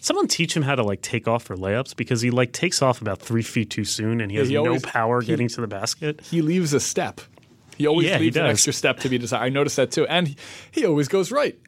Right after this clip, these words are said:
Speaker 2: And, uh, yeah, there are little, there are lots of things about Simmons that you're right. He's gonna have to learn about the game, but there are other parts about Simmons where the league has to learn about him. And
Speaker 1: I
Speaker 2: that's,
Speaker 1: agree with that.
Speaker 2: that's a very interesting part of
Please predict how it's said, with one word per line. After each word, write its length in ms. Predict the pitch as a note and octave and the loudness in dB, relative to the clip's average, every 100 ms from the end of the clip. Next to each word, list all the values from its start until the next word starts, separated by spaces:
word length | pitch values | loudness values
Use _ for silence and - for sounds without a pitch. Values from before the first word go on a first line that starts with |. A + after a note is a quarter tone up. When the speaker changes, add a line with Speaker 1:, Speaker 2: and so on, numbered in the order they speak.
| _ | _
Speaker 2:
And, 440 | E3+ D#3+ F3+ F3 C#3+ | 0 2 2 0 -4
uh, 40 | - G2 G2 - | -8 -12 -14 -14
yeah, 420 | - D3+ A#3 E3 A2+ _ | -14 -4 0 0 -2 _
there 240 | - A3 C#4 | -4 0 2
are 60 | B3+ | 2
little, 200 | B3 B3+ | 0 0
there 140 | A3 | 2
are 120 | A#3 | 4
lots 280 | G3+ E3+ G3 | 4 2 0
of 100 | F#3 | -4
things 260 | F3+ F3 C#3 | -2 -2 0
about 280 | C3+ C3+ A2 | 2 2 0
Simmons 340 | C#3+ B2+ A#2+ | -2 -2 -2
that 80 | A2+ | -2
you're 100 | A2+ | 0
right. 220 | A#2+ G#2+ | 2 2
He's 140 | G2+ A2+ | 0 -2
gonna 120 | C3 | 0
have 100 | A#2+ | 0
to 60 | A#2 | 0
learn 260 | A2 A#2 | 0 0
about 180 | A#2 B2+ | 2 0
the 60 | G#2+ | 0
game, 280 | A2+ A#2 C3+ | -2 -2 -2
but 120 | C3 | -2
there 120 | C#3 | 2
are 120 | C#3 | 2
other 160 | D3+ F3+ | 2 0
parts 300 | F#3 F#3 F3+ | 0 -2 -2
about 180 | F#3+ F#3 | -2 -2
Simmons 320 | - G3 F3 | -2 -4 0
where 80 | C3+ | 2
the 80 | B2+ | 2
league 260 | C3 B2+ | 4 2
has 140 | B2+ A#2+ | 2 0
to 80 | B2 | 0
learn 200 | A#2 A2+ | 0 0
about 240 | G2 D#2+ | -2 -4
him. 260 | - E2 - - | -8 -10 -14 -12
And 100 | - F3 | -2 0
Speaker 1:
I 20 | |
Speaker 2:
that's, 100 | G#3 | 2
Speaker 1:
agree 80 | C3+ | 2
with 80 | G#2+ | 2
that. 80 | G#2 | 0
Speaker 2:
that's 260 | D3+ - | 0 0
a 80 | D3 | -2
very 480 | A#2 B2 C#3 C#3+ B2 | 0 2 2 2 0
interesting 460 | A#2+ A#2+ - G#2+ | -2 -4 -4 -6
part 240 | G#2+ G#2 G2 | -4 -4 -6
of 120 | - | -10